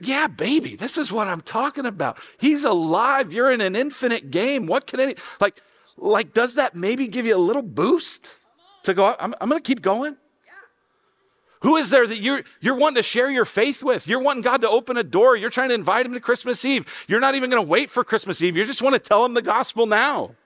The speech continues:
But you're a little bit afraid, and it's like, "What is this gonna do? And I don't know. And this, is it okay at work? And wh-, what if this is true?"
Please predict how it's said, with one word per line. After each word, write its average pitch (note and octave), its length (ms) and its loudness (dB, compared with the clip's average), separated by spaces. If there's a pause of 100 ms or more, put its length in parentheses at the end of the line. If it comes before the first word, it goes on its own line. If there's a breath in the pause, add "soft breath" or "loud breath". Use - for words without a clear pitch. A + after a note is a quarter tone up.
(440 soft breath)
But A3 100 2
you're A3+ 100 6
a G#3 40 4
little B3 200 4
bit C#4 140 2
afraid, C4+ 420 2
and G#3+ 140 -4
it's - 80 -8
like, G3 160 0
"What G#3+ 120 0
is A#3+ 80 -8
this C4+ 140 -8
gonna C#4 220 -2
do? B3+ 400 0
And F#3+ 80 0
I A3 100 -2
don't A#3+ 200 -6
know. B3+ 280 2
And A3 120 0
this, E3+ 160 -2 (260 loud breath)
is D3 160 0
it A3+ 80 2
okay A#3+ 340 2
at A#3 120 2
work? C4 420 4
And F3+ 160 0 (680 loud breath)
wh-, F3+ 260 0
what B3 160 6
if D4+ 80 0
this D4 160 -2
is - 140 -2
true?" - 440 4